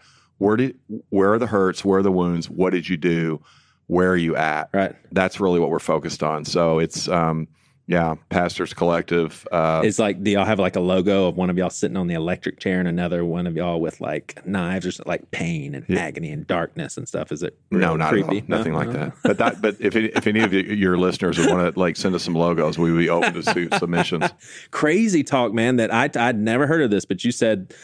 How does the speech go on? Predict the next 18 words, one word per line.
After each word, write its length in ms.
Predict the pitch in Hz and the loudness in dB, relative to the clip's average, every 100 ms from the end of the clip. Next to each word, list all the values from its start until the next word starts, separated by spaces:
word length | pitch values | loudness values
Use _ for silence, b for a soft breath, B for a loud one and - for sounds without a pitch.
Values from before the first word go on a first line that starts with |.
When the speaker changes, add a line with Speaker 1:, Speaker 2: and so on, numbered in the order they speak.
| B B | B B
Speaker 2:
so 100 | 107 | 2
basically 280 | 131 135 120 | 2 2 2
we're 60 | |
at 80 | 110 | 2
a 40 | |
conference, 440 | - 123 113 104 - | 2 2 2 -2 0
thousands 320 | 110 113 107 | 2 2 2
of 60 | 95 | 2
people 240 | 113 95 | 2 4
there, 280 | 92 92 92 b b b - | 4 2 0 b b b -2
and 460 | 101 95 90 90 | 2 2 0 -2
I 160 | - 107 | 0 2
didn't 160 | 120 101 | 2 2
even 180 | 87 | -2
think 320 | - - 170 170 | -6 -2 0 2
about 240 | 101 95 | 0 0
the 120 | 98 | 0
opportunity 420 | 98 - - 113 | 0 -2 0 2